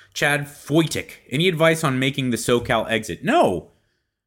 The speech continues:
No, I don't have advice on it. I think that if you're really genuinely struggling to do it, you sh-, uh, uh, struggling in Southern California, do it, uh, explore it. I don't, I'm not one of these people that, like,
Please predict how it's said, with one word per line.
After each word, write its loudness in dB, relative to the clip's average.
No, 2
I 4
don't 2
have 2
advice 0
on 2
it. 0
I 2
think -2
that 4
if -4
you're 2
really 2
genuinely 0
struggling 0
to -14
do 0
it, -2
you 2
sh-, -10
uh, -6
uh, -2
struggling -2
in 0
Southern -4
California, -6
do 0
it, -6
uh, -10
explore -4
it. -6
I -2
don't, -2
I'm -2
not 0
one -2
of 0
these -4
people 0
that, -4
like, -8